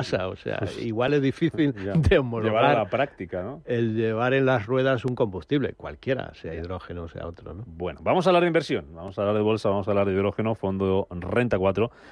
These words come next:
Speaker 2: Megatendencias, Ariema Hidrógeno, que lleva una rentabilidad en lo que vaya, va de año, nada más y nada menos, ¿de cuánto?
Speaker 1: Pues en un año hemos doblado, estamos en casi cien por cien de rentabilidad.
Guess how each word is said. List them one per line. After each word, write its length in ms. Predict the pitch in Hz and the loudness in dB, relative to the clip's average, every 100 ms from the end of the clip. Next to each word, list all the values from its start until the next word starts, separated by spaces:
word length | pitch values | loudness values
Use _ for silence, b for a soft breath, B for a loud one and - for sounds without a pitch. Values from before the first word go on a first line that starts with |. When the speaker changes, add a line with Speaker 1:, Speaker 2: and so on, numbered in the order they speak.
| B - | B -4
Speaker 2:
Megatendencias, 920 | 92 101 98 95 90 104 113 104 95 | 2 4 4 2 0 0 0 0 0
Ariema 440 | 90 98 101 104 | 0 0 0 -4
Hidrógeno, 600 | 92 87 98 - 110 127 - | -4 -2 -2 0 -2 -2 -6
que 220 | 110 104 | -2 0
lleva 340 | 98 127 139 | 2 2 4
una 180 | 147 135 | 4 2
rentabilidad 500 | 131 127 120 113 113 117 | 0 0 2 2 0 0
en 100 | 107 | 0
lo 80 | 107 | 2
que 80 | |
vaya, 340 | 104 107 104 104 98 101 | 2 2 0 -2 -6 -4
va 100 | 98 | -2
de 80 | |
año, 180 | 87 90 | -2 -4
nada 160 | 101 107 | -4 -4
más 160 | 98 | -6
y 20 | 92 | -8
nada 120 | 92 | -8
menos, 260 | 127 147 | -8 -10
¿de 80 | 92 | -12
cuánto? 360 | - 82 71 - _ _ B B B B B B _ _ | -10 -12 -12 -20 _ _ B B B B B B _ _
Speaker 1:
Pues 260 | 120 107 120 | -2 0 -2
en 100 | 110 | -2
un 160 | 113 | 0
año 180 | 117 131 | 0 2
hemos 240 | 127 139 - | 4 2 0
doblado, 880 | 113 104 113 98 113 151 113 92 | -8 -4 -4 0 2 4 2 -2
estamos 640 | 90 - 98 104 107 - | -8 -8 -6 -4 -6 -6
en 260 | 113 107 101 | -4 -4 -4
casi 400 | 107 104 - 107 | -6 -6 -4 -4
cien 320 | - 117 110 | -2 -2 -2
por 200 | 113 101 | -4 -6
cien 280 | - 110 104 | -4 -4 -4
de 140 | 98 | -6
rentabilidad. 640 | 95 95 87 85 85 80 | -6 -8 -6 -8 -8 -10